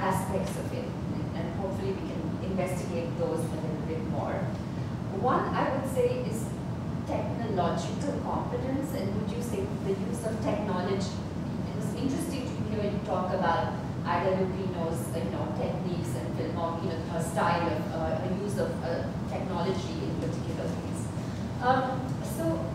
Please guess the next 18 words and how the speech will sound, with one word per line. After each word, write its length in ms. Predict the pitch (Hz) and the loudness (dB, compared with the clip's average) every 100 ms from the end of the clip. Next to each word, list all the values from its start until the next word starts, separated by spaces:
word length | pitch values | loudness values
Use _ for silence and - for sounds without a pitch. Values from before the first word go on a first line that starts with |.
| - - - - - - - - | -2 -2 -2 -4 -4 -4 -4 -2
generally, 540 | - 269 311 - - - - - | 4 4 4 2 0 0 -2 -2
we, 80 | 190 190 - | -2 -2 -2
we 60 | - | -2
find 360 | 202 202 202 - | 0 2 0 0
this 200 | 240 240 233 | 0 0 -2
in, 160 | 190 185 - - | -2 -2 -2 -2
you 80 | 190 | 0
know, 120 | 160 | 0
certainly 440 | - 202 208 202 202 | 0 2 2 2 0
in 200 | 175 160 | 0 0
the 60 | |
engineering, 580 | 170 - - 160 165 160 156 - - | -2 0 0 2 2 0 -2 -2 -2
uh, 100 | 165 | 0
schools, 560 | - - - - - - - | 0 0 0 0 -2 -2 -2
in, 100 | - - - - | -2 -2 -2 -2
in 100 | - | -2
where 160 | - - | 0 0
technology. 720 | - 294 - - - 240 - | 2 2 2 2 2 2 0